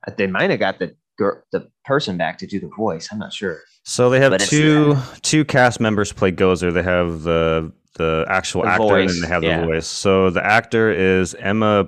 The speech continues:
Speaker 2: Portner, which it looks like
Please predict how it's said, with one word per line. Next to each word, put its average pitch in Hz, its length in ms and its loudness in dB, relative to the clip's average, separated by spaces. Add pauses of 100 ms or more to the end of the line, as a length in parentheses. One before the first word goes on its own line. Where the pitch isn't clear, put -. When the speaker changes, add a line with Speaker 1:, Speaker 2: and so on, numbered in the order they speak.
Speaker 2:
Portner, 120 720 -2
which - 180 -10
it - 140 -8
looks - 680 -8
like 92 540 -2